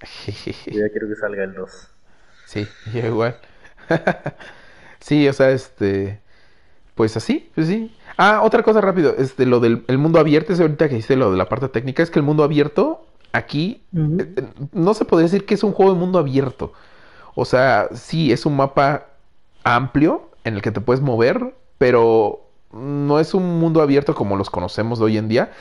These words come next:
Speaker 1: O sea, porque no está plagado, o sea, está totalmente desértico. No vas a ver ni animales, ni este, ni otras personas, vehículos. Es más, árboles hay muy poquitos. O sea, es como que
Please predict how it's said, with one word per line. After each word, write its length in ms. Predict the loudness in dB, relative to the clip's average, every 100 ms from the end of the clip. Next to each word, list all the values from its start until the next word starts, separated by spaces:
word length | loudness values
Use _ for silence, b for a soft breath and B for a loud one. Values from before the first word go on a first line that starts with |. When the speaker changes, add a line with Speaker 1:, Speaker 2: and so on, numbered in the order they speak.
| B B
Speaker 1:
O 60 | -2
sea, 280 | 2 0 0
porque 200 | -4 -2
no 60 |
está 240 | 0 0 0
plagado, 420 | 0 2 2 0
o 60 | -2
sea, 120 | -4
está 300 | -2 -2 -2
totalmente 440 | -4 -4 -4 -2
desértico. 600 | -4 -2 -4 -4 -8 -6
No 100 | -4
vas 140 | -4 -2
a 60 |
ver 200 | 0 -2 B B B B
ni 160 | -2 0
animales, 1080 | 0 -4 -2 0 0 0 0 0 -4 -12 -20 _
ni 240 | -8 -6
este, 840 | -6 -8 -12 -4 0 0 -2 -4 -6
ni 140 | -6 -6
otras 260 | -6 -10
personas, 1080 | -10 -12 -6 0 0 0 -4 -4 -4 -6 -10 -12
vehículos. 920 | -8 -8 -8 -12 -12 -8 -4 -4 -4
Es 140 | -6
más, 260 | -4 -4 -6 -20 -20 -20 -4
árboles 600 | 0 2 2 2 2 2
hay 180 | 0 0
muy 580 | -2 -6 -2 0 0 -2
poquitos. 720 | -4 -8 -8 -10 -10 -12 -14
O 60 |
sea, 180 | -12 -8
es 100 | -8
como 220 | -8 -12 -12
que 140 | -18